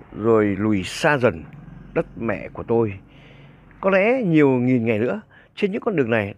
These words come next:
đầy khói bụi chiến tranh, có thể tôi sẽ gặp lại hoặc không gặp lại người. Đồng không mông quạnh, nó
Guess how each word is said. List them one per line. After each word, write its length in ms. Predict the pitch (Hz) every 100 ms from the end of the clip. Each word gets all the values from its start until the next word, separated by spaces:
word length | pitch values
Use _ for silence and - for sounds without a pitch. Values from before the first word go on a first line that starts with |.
| -
đầy 240 | 123 120
khói 120 | 127
bụi 140 | 208 -
chiến 120 | -
tranh, 220 | - 170 160
có 140 | 180
thể 160 | - 151 -
tôi 240 | 156 147 127
sẽ 280 | - - 160
gặp 180 | 139 95
lại 260 | 98 - -
hoặc 200 | - - -
không 220 | 170 143
gặp 160 | 110 -
lại 100 | 78
người. 340 | 92 82 73 69 - - - _ _ _ _ _ _
Đồng 200 | 135 120
không 180 | 110 139
mông 120 | 127
quạnh, 320 | 117 98 90 95 _ _ _ _ _ _
nó 180 | 370 359